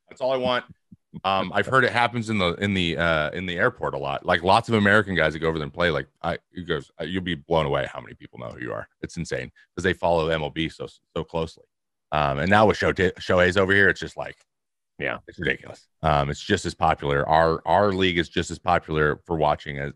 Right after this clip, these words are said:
Speaker 1: over there as theirs is. So, uh, that'd be cool. And then it's a beautiful country, and I'm really, really interested in Japanese pop culture, video games. It all goes together, and, and, uh, also, uh,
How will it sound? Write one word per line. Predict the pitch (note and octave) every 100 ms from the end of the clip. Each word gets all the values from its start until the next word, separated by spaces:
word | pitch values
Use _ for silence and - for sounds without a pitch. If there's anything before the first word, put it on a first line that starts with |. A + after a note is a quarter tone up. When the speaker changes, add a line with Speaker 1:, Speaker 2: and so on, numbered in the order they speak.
| -
Speaker 1:
over | D#2+ C#2+
there | D2 C#2+
as | C2+
theirs | D2 D2 C#2
is. | G1+ - -
So, | D#2+ C#2+ C#2+ _ _ _ -
uh, | D2 C#2 B1 - _ _ _ -
that'd | F2+ E2
be | E2
cool. | E2 D#2 D2
And | G2+
then | A2+ G2 E2 _ -
it's | D#2+ -
a |
beautiful | D2+ D2+ D#2+
country, | D2 C#2 D#2
and | C2+
I'm | C2+ C2
really, | D#2 D2+
really | D2 C2+
interested | C#2 - C2+
in | D2 C#2 - _ _ _ _ _ D#2+
Japanese | D#2+ D#2+ -
pop | D2+ D2
culture, | D#2 D#2 F#2
video | D#2+ D2+
games. | D2+ D2+ D#2+
It | D2+
all | D2+
goes | D2+ D2
together, | D2+ C#2+ F2+
and, | D#2 C#2 _ _ _ _ -
and, | D2 C#2
uh, | D2 C#2+
also, | C#2+ D2 D2+ D2 D2 C#2+ _ -
uh, | D2 D2